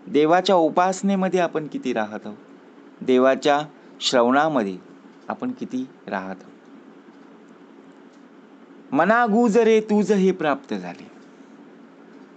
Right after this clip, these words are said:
परी अंतरी पाहिजे यत्न केले."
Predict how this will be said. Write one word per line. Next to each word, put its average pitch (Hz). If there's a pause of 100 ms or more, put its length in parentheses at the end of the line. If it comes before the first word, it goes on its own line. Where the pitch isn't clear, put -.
(120)
परी 135
अंतरी 135
पाहिजे 113 (280)
यत्न 104
केले." -